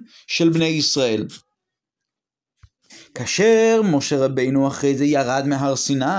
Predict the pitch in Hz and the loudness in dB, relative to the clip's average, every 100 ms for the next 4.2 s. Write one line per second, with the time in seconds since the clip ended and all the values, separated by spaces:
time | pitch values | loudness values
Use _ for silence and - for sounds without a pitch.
0 | 156 147 143 139 139 180 202 - 220 196 | 0 0 0 0 -2 -2 -4 -4 -4 0
1 | 135 139 135 139 139 139 143 131 139 131 | 0 -2 0 -2 -2 -4 -2 0 -2 -4
2 | 139 135 120 135 135 190 151 135 139 135 | -4 -4 -4 -2 0 0 0 0 0 -2
3 | 135 139 - - - - _ - 240 254 | -2 -6 -12 -20 -20 -20 _ 0 2 4
4 | 208 196 | 4 2